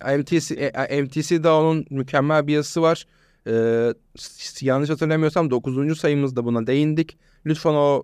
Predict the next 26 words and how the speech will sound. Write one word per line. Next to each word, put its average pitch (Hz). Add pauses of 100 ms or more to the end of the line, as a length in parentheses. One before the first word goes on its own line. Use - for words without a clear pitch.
(120)
e, 120
dokuzuncu 131
sayımızda 127
bakın 156
ve 127 (220)
Pendle 139
yazısını 120
okuyun 131
diyelim. 127 (400)
Böyle 131
bir, 156 (340)
e, 123
genel 131
bir 127
bahsetmiş 131
olalım. 151 (300)
Senin 151
görüşün 139
nedir 139
bu 117
konuyla 117
alakalı? 123
Özellikle 127
Pendle'ın 117
yaptığıyla 101
alakalı. 95